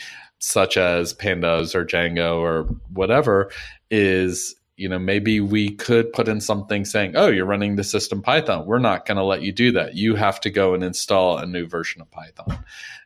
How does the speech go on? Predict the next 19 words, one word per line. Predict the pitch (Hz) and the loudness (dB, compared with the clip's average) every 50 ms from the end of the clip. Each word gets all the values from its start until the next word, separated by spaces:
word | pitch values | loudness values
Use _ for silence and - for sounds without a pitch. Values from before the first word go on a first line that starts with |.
| _ | _
And | - 92 92 - - | -6 -6 -6 -6 -2
I | - 120 131 | 0 2 2
don't | 143 156 170 175 - - | 4 4 2 2 2 0
know | 127 123 110 101 | 0 2 2 2
how | 101 - - 117 117 117 113 - - - - - | 0 0 2 4 4 4 4 2 -2 -10 -8 -2
realistic | 113 110 107 98 95 90 90 92 90 - - - 87 82 - _ | 0 2 2 2 2 2 0 0 -2 -2 -6 -8 -10 -12 -12 _
that | - 82 85 82 | -14 -12 -10 -10
is. | 82 - - - | -10 -12 -6 -2
I'm | 101 101 104 104 101 | 0 0 0 0 0
just | 113 117 113 - - | 0 -2 0 0 2
not, | 117 110 107 101 95 - - - - - - - _ _ _ - | 2 4 4 2 2 -2 -8 -20 -20 -20 -20 -20 _ _ _ -2
I | 101 104 | -2 2
just | 104 113 117 - - | 2 2 0 2 2
don't | 131 120 113 85 | 2 2 2 2
know | 110 104 101 | 0 0 2
enough | 98 98 101 101 101 - - | 2 2 0 0 0 0 0
on | 101 98 92 | 0 0 0
the | 87 85 | -4 -6
subject. | - - - 101 92 85 92 90 85 82 - - | -2 0 0 0 2 2 0 0 -2 -2 -4 -10